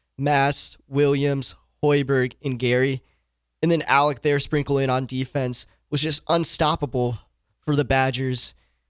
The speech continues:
And yeah, it was a tough game. We got to see some free basketball with it as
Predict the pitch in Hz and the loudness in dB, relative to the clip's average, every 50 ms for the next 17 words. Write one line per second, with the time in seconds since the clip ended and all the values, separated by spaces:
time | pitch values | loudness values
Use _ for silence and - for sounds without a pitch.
0 | _ _ _ _ - 147 131 131 131 127 131 135 127 123 123 120 160 156 151 147 | _ _ _ _ -2 0 0 2 2 2 2 2 2 2 0 0 0 0 0 0
1 | - - _ _ _ _ _ _ _ _ _ - 147 151 131 139 123 - - - | -4 -10 _ _ _ _ _ _ _ _ _ -2 -2 -2 0 -2 -2 -4 -2 0
2 | 175 175 180 - - - 151 156 160 170 180 190 190 _ _ _ _ _ _ _ | 2 2 2 0 -2 -2 0 0 0 0 0 -2 -6 _ _ _ _ _ _ _
3 | _ _ _ _ _ _ _ _ _ - 143 139 151 143 147 - - 156 160 - | _ _ _ _ _ _ _ _ _ -4 0 2 2 2 2 0 0 -2 0 0
4 | - 147 - - 160 156 143 151 143 143 156 143 - 147 139 156 143 143 139 139 | 0 -2 0 0 0 2 2 2 2 2 2 0 -2 -4 -2 0 0 0 0 0
5 | 143 143 143 - 156 143 143 131 | -2 -4 -2 0 0 0 0 -2